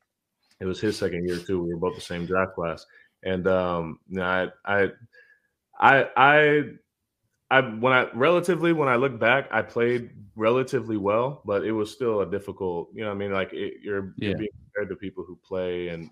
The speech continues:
Speaker 1: who have started a lot. And it was my very first game. I didn't allow a sack, but I still, you know, I had some iffy play at the end.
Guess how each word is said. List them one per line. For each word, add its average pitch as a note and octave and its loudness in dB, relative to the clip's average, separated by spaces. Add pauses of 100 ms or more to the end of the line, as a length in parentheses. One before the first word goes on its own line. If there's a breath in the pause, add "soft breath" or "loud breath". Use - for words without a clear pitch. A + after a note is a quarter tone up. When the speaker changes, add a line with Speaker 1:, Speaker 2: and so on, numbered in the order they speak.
Speaker 1:
who F#2 -10
have E2+ -10
started F2+ -6
a E2+ -6
lot. F2 -4
And E2+ -16
it F2+ -6
was G2 -6
my F#2 -4
very F#2 -4
first - -10
game. F#2+ -4 (360)
I - -8
didn't A2 0
allow G2 2
a F2 -8
sack, G2+ -2
but F#2 -4
I F#2 -2
still, G2 -4 (320)
you - -20
know, F#2+ -8
I F2 -6
had F#2 -6
some F#2 -20
iffy F#2+ -14
play F#2 -6
at E2+ -8
the F2 -14
end. G2 -6